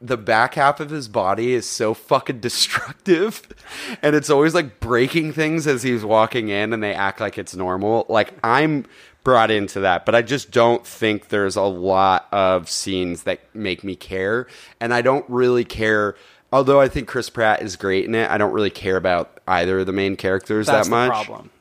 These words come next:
Speaker 2: Yeah.
Speaker 1: And you just,
Speaker 2: That's a
Speaker 1: you
Speaker 2: big
Speaker 1: need
Speaker 2: part of it.
Speaker 1: that. So I, I, I give it a four as well. I do like this movie a lot.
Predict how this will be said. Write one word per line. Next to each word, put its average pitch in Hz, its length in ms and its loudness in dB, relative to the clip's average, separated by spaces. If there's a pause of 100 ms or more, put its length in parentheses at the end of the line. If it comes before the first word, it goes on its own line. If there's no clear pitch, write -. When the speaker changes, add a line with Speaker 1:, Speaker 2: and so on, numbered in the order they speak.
Speaker 2:
Yeah. 107 200 -12 (180)
Speaker 1:
And 101 480 2 (460)
you 110 220 2
just, - 440 -2
Speaker 2:
That's 104 100 -2
a - 20 4
Speaker 1:
you 113 80 4
Speaker 2:
big 107 120 0
Speaker 1:
need 107 180 4
Speaker 2:
part 104 100 -2
of 101 40 -2
it. - 20 4
Speaker 1:
that. 90 400 4 (120)
So 95 580 0
I, 104 400 0
I, 120 320 2 (440)
I 117 80 0
give 147 160 0
it 143 60 2
a 120 60 4
four 101 640 -2
as 90 160 -6
well. 92 560 -4 (360)
I 151 80 4
do 196 240 -4
like 131 360 2
this 127 220 -2
movie 101 300 -4
a 87 80 -2
lot. 76 400 -8